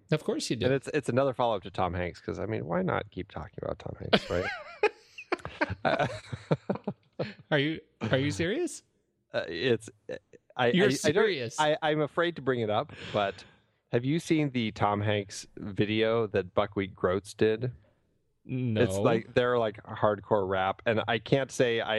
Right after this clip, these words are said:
Speaker 2: I, I really don't think we should put the link anywhere. If people feel the need to go watch it, they can find it themselves.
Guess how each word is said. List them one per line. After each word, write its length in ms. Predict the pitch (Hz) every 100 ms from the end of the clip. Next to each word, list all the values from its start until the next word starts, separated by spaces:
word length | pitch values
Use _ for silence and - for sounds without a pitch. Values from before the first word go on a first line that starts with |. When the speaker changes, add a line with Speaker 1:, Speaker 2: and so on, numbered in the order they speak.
| 107
Speaker 2:
I, 160 | 123 120
I 40 |
really 260 | 123 151 135
don't 320 | 98 113 -
think 200 | 135 123
we 120 | 131
should 260 | 120 123 - - - - _
put 200 | - 131
the 60 | 123
link 260 | 120 120
anywhere. 460 | 110 107 117 120 127
If 200 | - -
people 300 | 131 123 110
feel 300 | - 123 120
the 80 | 113
need 240 | 107 107
to 80 | 113
go 180 | 104 101
watch 340 | 92 92 92
it, 140 | 117 - - - - _
they 240 | 95 98 101
can 180 | 107
find 240 | 95 101 98
it 100 | 98
themselves. 540 | 101 - 95 98 104